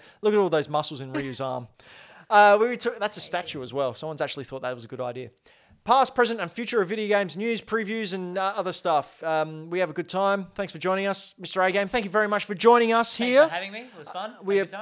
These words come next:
Speaker 3: time.
Speaker 1: we appreciate it. We will get you back sooner before the end of the year. Maybe when the Nintendo Direct comes out.
Speaker 3: Oh, man. But that'll
Speaker 1: Come
Speaker 3: be
Speaker 1: on.
Speaker 3: next week.
Speaker 1: Yeah, <laughs> well, well, I guess.
Speaker 3: I'm busy next week,
Speaker 1: Oh.
Speaker 3: so. <laughs>
Speaker 1: I hear that a lot.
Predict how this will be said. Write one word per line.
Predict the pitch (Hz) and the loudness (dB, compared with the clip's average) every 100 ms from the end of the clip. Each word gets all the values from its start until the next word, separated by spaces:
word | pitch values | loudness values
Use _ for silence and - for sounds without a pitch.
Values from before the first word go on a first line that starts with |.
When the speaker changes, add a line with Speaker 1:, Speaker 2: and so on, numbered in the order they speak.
| 240 | -12
Speaker 3:
time. | 185 | -2
Speaker 1:
we | 190 | -2
appreciate | 185 220 214 226 226 | 0 -2 2 2 2
it. | 247 | 0
We | 196 190 | -2 -4
will | 180 | -4
get | 185 185 | -8 -8
you | 165 | -6
back | 156 - | -6 -6
sooner | - 165 170 | -10 -10 -10
before | 156 - 156 | -12 -10 -10
the | 151 | -8
end | 156 | -12
of | 147 | -10
the | 175 | -6
year. | |
Maybe | 202 262 403 415 | 2 4 4 0
when | 202 | 0
the | |
Nintendo | 185 180 175 190 190 | -2 -4 -4 -2 -2
Direct | 160 190 - | 0 0 0
comes | 208 160 135 | -4 -4 -4
out. | 123 - - | -4 -6 -14
Speaker 3:
Oh, | 131 117 107 | -14 -14 -16
man. | 110 113 104 98 _ | -18 -18 -18 _ _
But | 196 | -16
that'll | 156 | -10
Speaker 1:
Come | 214 | -10
Speaker 3:
be | - | -10
Speaker 1:
on. | |
Speaker 3:
next | 147 - | -14 -12
week. | 247 208 _ 320 | -12 -12 _ 6
Speaker 1:
Yeah, | 330 | 10
<laughs> | |
well, | 202 294 - - - - | 12 10 6 -12 -16 6
well, | 277 427 - - - | 8 8 6 -4 -2
I | 165 175 | 0 2
guess. | 220 - - - - | 2 2 -2 -2 -4
Speaker 3:
I'm | 131 120 | -14 -16
busy | 120 113 | -20 -20
next | 101 _ | -20 _
week, | - | -10
Speaker 1:
Oh. | 139 123 127 147 | -8 -8 -10 -10
Speaker 3:
so. | - - - 330 - 175 190 - 330 | 0 4 6 4 2 -4 -4 -8 -8
<laughs> | - - _ 403 185 165 - | -8 -20 _ -20 -20 -20 -12
Speaker 1:
I | 196 | -12
hear | 277 339 | -8 -4
that | 226 | -4
a | 160 | -2
lot. | 202 247 - | -4 -4 -6